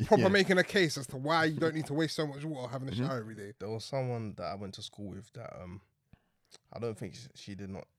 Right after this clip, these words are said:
Speaker 3: like, not shower, but she did, like, a, she was part of a test group,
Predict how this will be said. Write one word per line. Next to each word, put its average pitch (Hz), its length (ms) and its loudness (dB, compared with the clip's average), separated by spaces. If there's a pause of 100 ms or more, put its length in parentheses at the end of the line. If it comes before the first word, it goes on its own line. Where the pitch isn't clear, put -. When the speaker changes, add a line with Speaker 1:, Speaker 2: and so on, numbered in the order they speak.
(120)
Speaker 3:
like, 82 180 -12
not - 180 -12
shower, 92 400 -10
but - 120 -14
she - 120 -14
did, 101 220 -12
like, 92 200 -14 (100)
a, 87 180 -12 (340)
she - 160 -14
was 95 100 -12
part 98 200 -10
of - 60 -14
a - 40 -18
test - 300 -14
group, - 280 -18